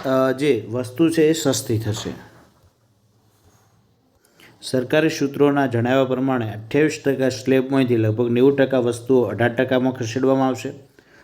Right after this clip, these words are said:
બાર ટકા સ્લેબમાં લગભગ તમામ વસ્તુઓ પાંચ ટકામાં ખસેડવામાં આવશે. એનો અર્થ થયો કે લગભગ તમામ આવશ્યક ચીજ વસ્તુઓ અને ઘરગથ્થુ વસ્તુઓ સસ્તી થશે.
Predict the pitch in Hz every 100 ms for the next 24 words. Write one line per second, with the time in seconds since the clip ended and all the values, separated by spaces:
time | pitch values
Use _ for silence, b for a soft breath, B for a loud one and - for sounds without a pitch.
0 | b 117 131 139 139 143 135 135 131 135
1 | 123 113 120 127 123 135 135 127 127 135
2 | 113 113 120 123 131 135 135 135 127 -
3 | 135 131 131 131 - 143 - B B B
4 | B B 127 147 139 151 147 151 147 151
5 | 135 120 110 139 139 131 147 165 135 127
6 | 113 143 143 - 131 123 131 - 143 139
7 | 135 123 120 117 120 117 117 113 127 113
8 | 113 120 120 147 B B B _ - 156
9 | 143 - 113 110 104 -